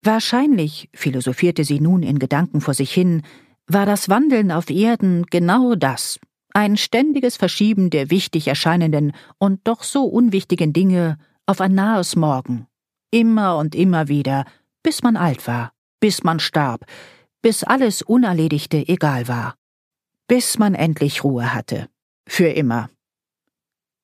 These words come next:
Weiter. Papa. Schon wieder landeten ihre Gedanken bei ihm. Jana öffnete WhatsApp, las Vaters Nachricht.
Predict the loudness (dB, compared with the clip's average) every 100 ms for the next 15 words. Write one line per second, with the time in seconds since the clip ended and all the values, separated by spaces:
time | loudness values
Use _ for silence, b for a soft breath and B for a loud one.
0 | -2 -2 -2 -6 -10 _ _ _ _ _
1 | _ _ _ -6 -6 0 0 0 -6 _
2 | _ _ _ _ _ _ _ -6 0 2
3 | 2 0 0 0 0 -2 -2 -4 -4 -4
4 | 0 0 -2 -4 -4 -2 -2 -2 -4 _
5 | _ _ _ _ _ _ -2 0 2 0
6 | -4 -4 -2 0 0 -2 -6 -6 -8 _
7 | _ _ 0 0 -2 -4 -4 -4 -2 0
8 | -2 -4 -8 -10